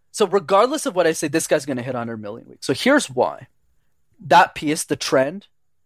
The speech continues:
Second, he's a world-class interviewer. There's no doubt about it. We,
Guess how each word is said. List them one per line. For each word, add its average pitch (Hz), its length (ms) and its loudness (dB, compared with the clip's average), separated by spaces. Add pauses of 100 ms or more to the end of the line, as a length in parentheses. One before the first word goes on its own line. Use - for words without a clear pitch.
(100)
Second, - 360 -4
he's 147 100 -6
a 143 60 -2
world-class 135 720 0
interviewer. 135 500 -10
There's 135 180 -6
no 139 160 0
doubt 131 240 2
about 117 340 -4
it. 170 160 -6
We, 135 120 -16